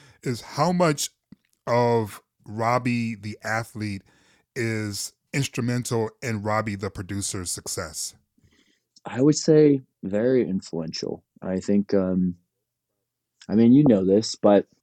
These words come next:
Speaker 2: athletes are incredibly driven,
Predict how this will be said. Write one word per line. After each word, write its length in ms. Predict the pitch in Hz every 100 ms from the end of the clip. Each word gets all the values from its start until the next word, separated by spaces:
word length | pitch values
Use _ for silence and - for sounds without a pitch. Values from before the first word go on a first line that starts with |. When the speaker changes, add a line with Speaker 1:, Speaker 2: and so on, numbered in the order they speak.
| _ _
Speaker 2:
athletes 720 | 110 117 - 143 139 - - - -
are 640 | 101 101 101 98 101 95 -
incredibly 580 | 98 98 - 104 110 110
driven, 640 | - 87 87 90 87 92